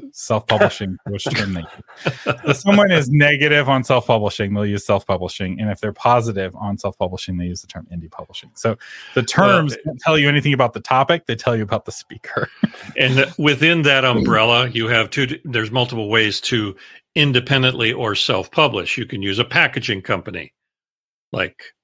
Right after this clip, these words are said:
Speaker 2: Redemption Press, which is, they're very good people, good, do, do good work. Or you can use bookbaby dot com, or, or you can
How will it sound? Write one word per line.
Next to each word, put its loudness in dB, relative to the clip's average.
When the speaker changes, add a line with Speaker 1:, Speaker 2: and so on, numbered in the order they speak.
Speaker 2:
Redemption 0
Press, -2
which -10
is, -8
they're -10
very 4
good -4
people, -6
good, -8
do, -4
do -6
good -4
work. -4
Or 2
you 0
can -2
use 2
bookbaby 2
dot 2
com, 0
or, 0
or 4
you -2
can -2